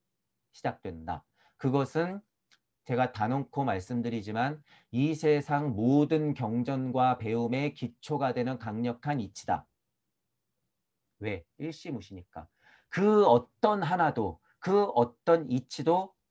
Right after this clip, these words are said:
일시무시의 힘에서 벗어날 수 없기 때문이다.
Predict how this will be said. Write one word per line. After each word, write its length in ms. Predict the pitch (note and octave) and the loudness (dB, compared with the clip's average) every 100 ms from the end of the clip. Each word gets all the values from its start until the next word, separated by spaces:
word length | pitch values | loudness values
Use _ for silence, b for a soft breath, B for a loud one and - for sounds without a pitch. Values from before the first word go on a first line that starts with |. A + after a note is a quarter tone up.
| _ - | _ -8
일시무시의 880 | G3+ G#3+ - F3+ D#3+ B2+ - C3 | -6 -6 -8 -8 -4 -4 -4 -6
힘에서 480 | B2 E3 D3 C#3+ D3 | -4 -6 -6 -4 -6
벗어날 400 | - G2 B2+ A2+ | -6 -6 -4 -6
수 160 | - E3 | -6 -8
없기 540 | A2+ G#2+ _ D3+ D3+ | -6 -8 _ -8 -6
때문이다. 520 | - E3 D3 G2+ D#2 | -4 -4 -4 -6 -10